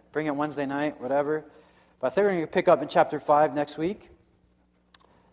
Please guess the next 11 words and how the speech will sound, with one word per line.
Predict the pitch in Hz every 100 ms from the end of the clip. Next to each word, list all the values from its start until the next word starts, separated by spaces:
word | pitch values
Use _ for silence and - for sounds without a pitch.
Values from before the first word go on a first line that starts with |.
| -
talking | 160 156
about | 180
sexual | 185 175 170
morality. | 151 147 151 170 180
Like, | 151 127
these | 170 151
guys | 147 120
are |
just | 117 110
jacked | 131 123 117 127
up. | 123 - -